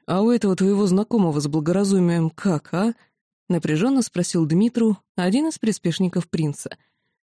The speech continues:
Принц вообще оказался вполне компанейским.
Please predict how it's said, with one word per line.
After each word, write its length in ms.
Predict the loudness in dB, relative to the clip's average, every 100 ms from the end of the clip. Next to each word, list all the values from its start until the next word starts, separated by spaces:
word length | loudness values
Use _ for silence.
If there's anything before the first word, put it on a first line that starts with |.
| _
Принц 260 | 0 0 0
вообще 400 | -2 -2 -2 -4
оказался 480 | -2 -2 -2 -2 -4
вполне 320 | 0 2 2
компанейским. 800 | 0 -2 2 2 0 -4 -12